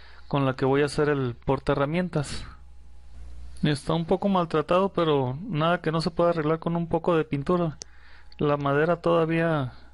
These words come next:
no está en tan mal estado. Con el taladro de banco les realicé los agujeros que ahí pueden ver. No los hice directamente con la broca gruesa, sino primero hice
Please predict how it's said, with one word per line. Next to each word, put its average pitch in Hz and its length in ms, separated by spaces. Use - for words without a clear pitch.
no 156 140
está 165 320
en 160 100
tan 135 200
mal 147 180
estado. 131 460
Con 147 180
el 139 120
taladro 156 500
de 151 60
banco 175 420
les 147 320
realicé 143 400
los 170 240
agujeros 156 400
que 156 100
ahí 160 220
pueden 165 400
ver. 185 160
No 156 140
los 180 180
hice 190 180
directamente 175 560
con 156 140
la 147 80
broca 160 340
gruesa, 180 320
sino 151 260
primero 156 440
hice 165 500